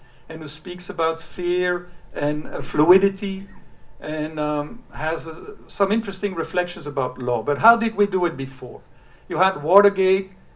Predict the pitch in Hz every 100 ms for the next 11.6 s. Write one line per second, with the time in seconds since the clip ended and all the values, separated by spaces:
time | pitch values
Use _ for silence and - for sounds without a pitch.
0 | - 175 175 - 160 147 - - 180 180
1 | 156 135 - - 170 170 156 135 131 143
2 | 170 190 190 165 165 - - - - -
3 | - - - 151 147 139 143 139 135 160
4 | 151 - 175 185 196 180 165 - 170 143
5 | 151 147 151 196 202 202 - - - -
6 | 143 156 143 131 - 175 190 190 175 170
7 | - - - - - 151 160 - 160 160
8 | 151 151 - - - - 180 196 185 202
9 | 214 196 190 185 - - - - 202 170
10 | 156 143 170 214 196 190 202 190 175 151
11 | 147 160 180 - 160 156